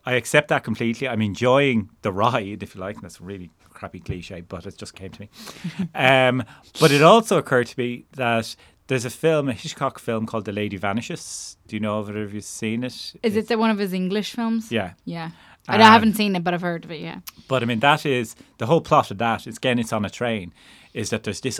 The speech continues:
Speaker 1: old woman in her eighties or whatever, and she has, um, this w-, young girl meets her on the train, and then she disappears,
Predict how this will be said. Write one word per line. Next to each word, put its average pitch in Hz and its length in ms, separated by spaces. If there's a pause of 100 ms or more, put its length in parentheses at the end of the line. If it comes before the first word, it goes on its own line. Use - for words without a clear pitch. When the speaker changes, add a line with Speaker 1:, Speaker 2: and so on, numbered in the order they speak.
Speaker 1:
old 117 360
woman 98 560
in 113 140
her 92 120 (160)
eighties 104 460
or 98 60
whatever, 90 360 (440)
and 110 200
she 117 320
has, - 500 (100)
um, 104 380
this - 180
w-, 131 320
young 131 220
girl 110 300
meets 117 300
her 107 120
on 95 140
the 85 80
train, 95 400 (360)
and 95 140
then 107 80
she 104 160
disappears, 101 800